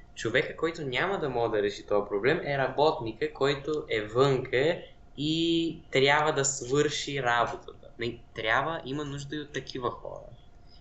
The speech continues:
И мисля, че тези, които, а, не искат повече да се учат,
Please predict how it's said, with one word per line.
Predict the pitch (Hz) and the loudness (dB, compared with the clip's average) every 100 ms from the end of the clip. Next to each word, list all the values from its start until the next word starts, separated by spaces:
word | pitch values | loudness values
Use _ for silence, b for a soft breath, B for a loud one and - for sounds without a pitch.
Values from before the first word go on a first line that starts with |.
| - | -6
И | 123 | 0
мисля, | 151 160 165 | 0 0 -2
че | 143 139 | -2 2
тези, | 151 151 - | 2 2 -4
които, | 151 151 147 135 - - - | -8 -6 -2 -2 -4 -18 -6
а, | 110 110 107 | 0 0 0
не | 117 120 131 | -2 0 2
искат | 139 - 131 - | 0 -2 -4 0
повече | 123 127 - 104 | 2 2 0 0
да | 104 | 0
се | - 95 | 2 2
учат, | 101 101 - 95 - | 2 0 -2 -6 -6